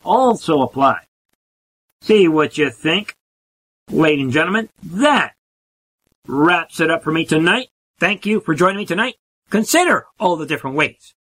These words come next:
that you can support this channel, like getting yourself one of these lovely t-shirts, "Thank you for playing goodbye. Where we go one, we go all," written in the back, plus other t-shirts,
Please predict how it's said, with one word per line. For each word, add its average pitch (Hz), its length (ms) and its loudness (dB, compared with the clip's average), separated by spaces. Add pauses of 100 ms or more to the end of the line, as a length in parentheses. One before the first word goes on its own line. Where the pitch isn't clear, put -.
(160)
that 160 180 -4
you 160 140 2
can 139 120 -6
support 139 380 -2
this 139 160 -6
channel, 147 260 -2 (600)
like 160 260 0
getting 170 220 -4
yourself 147 380 -2 (260)
one 160 160 0
of 151 80 -4
these 135 180 -2
lovely 147 300 2
t-shirts, 160 560 -2
"Thank 170 360 -4
you 180 220 4
for 180 180 0
playing 170 680 -2
goodbye. 202 720 0 (500)
Where 175 260 2
we 151 80 -6
go 151 160 -4
one, 147 220 -2
we 143 80 -4
go 147 160 0
all," 151 220 2
written 165 340 -2
in 139 80 -2
the 135 80 -2
back, 180 220 -2 (340)
plus 196 360 -2
other 160 220 -2
t-shirts, 160 420 -2